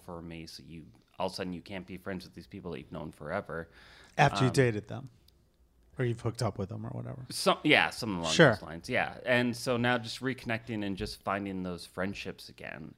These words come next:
Speaker 1: and just enjoying that. Like, that's, like,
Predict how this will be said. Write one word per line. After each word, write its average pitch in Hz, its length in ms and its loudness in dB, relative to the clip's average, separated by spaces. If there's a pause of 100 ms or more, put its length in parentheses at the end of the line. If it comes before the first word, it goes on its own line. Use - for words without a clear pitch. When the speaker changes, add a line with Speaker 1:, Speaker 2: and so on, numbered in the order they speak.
Speaker 1:
and 107 180 2
just 123 240 -4
enjoying 117 600 0
that. 78 340 -4 (680)
Like, 101 340 -2
that's, 117 260 2 (280)
like, 110 200 -2